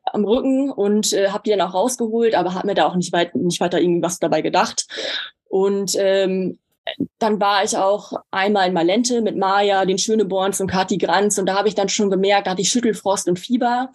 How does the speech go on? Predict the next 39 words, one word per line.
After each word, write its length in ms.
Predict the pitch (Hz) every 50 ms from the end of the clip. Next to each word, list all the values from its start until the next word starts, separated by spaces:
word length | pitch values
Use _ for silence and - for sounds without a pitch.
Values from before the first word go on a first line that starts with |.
| - - - - - _ _ _ _ _
dass 160 | _ - 185 -
irgendwas 380 | - 233 233 214 196 208 -
in 80 | - 214
meinem 160 | 208 190 185
Körper 260 | - 220 220 233 208
nicht 140 | 202 185 -
so 80 | 208 185
ganz 180 | 202 190 180
stimmt. 520 | 180 - - 240 269 302 311 311 - - _ _ _ _ _ _ - _ _ _ _ _ _ _ _ _ _
Und 180 | 208 208 196
danach 360 | 214 208 220 226 214 208 -
war 120 | - 208 196
ich 80 | 196
dann 120 | - 220 202
auch, 320 | 165 185 196 202 196 - -
äh, 200 | 196 196 196 196
mit 220 | 190 196 185 -
Beate, 800 | 208 190 190 202 208 214 - - 214 208 202 202 196 196 190 -
äh, 340 | 196 190 190 190 190 190 -
im 140 | - 190 185
Trainingslager 500 | - 233 226 214 190 - 190 185 185 175
auf 120 | 175 -
Usedom. 360 | 220 226 226 214 220 202 202
Und 100 | 196 180 190
da 120 | 190 185
hab 80 | 202 202
ich 120 | 196 -
dann 180 | 202 190 190 185
gemerkt, 580 | 185 185 185 190 185 175 175 175 - - - _ _ _
boah, 300 | _ 208 214 - 127 - -
irgendwie 520 | - 214 202 196 185 196 190 185 147 -
geht 220 | _ - 190 180 -
gar 220 | 196 175 160 175
nichts 240 | 175 175 - - -
mehr. 140 | 170 156 156
Also 160 | 170 175 196
mein 160 | 175 175 180
Körper 260 | - 196 180 185 190
hat 340 | 180 165 170 170 - -